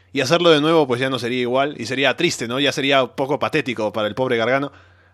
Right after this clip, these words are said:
Así que mejor que se vengue de Ciampa, que le gane, y luego igual se puede ir al roster principal, ¿no? No tiene por qué irse por la puerta de atrás.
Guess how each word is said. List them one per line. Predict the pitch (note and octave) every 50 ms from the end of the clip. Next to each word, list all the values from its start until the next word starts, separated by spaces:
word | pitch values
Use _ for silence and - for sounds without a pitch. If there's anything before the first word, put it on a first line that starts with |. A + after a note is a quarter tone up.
| -
Así | - - - A#3
que | B3 A#3
mejor | G#3+ F3+ F#3+ A#3+
que | A3+ A3
se | - E3+ D#3+
vengue | F3 F#3+ G3+ G3 F#3+ F3+
de | F3 E3 D#3+ D3
Ciampa, | - G#3+ G#3+ G3+ G3 G3 G#3+ G#3 _ _ _ _ _ _ _ _ - B2 -
que | - D#3
le | C#3 C3+ C#3+
gane, | D#3 F3 F#3+ F3+ F3 F3 F#3+ G3 _ _ _ _ _ _ _ _ -
y | - G#3
luego | A#3 C4+ D4 C#4
igual | A3 F3 E3+ G#3 G#3
se | - E3+
puede | C3+ E3 E3 C#3+ D3
ir | E3 D3
al | A#2+
roster | A#2+ B2 C3 B2+ A#2
principal, | A#2 A2 G#2+ B2+ C#3 G#3+ G3 C#3+
¿no? | B2 C3
No | C3+ C#3
tiene | C3+ D3+ D3+ C#3
por | A#2 A#2+ A#2
qué | A2 C3
irse | C3+ C#3 C3 B2 C3+ A#2
por | A2 A2 G#2+
la | G#2+ G2+
puerta | C3 C#3 B2 - A#2
de | G#2+
atrás. | G#2 - F3 E3 A2 - -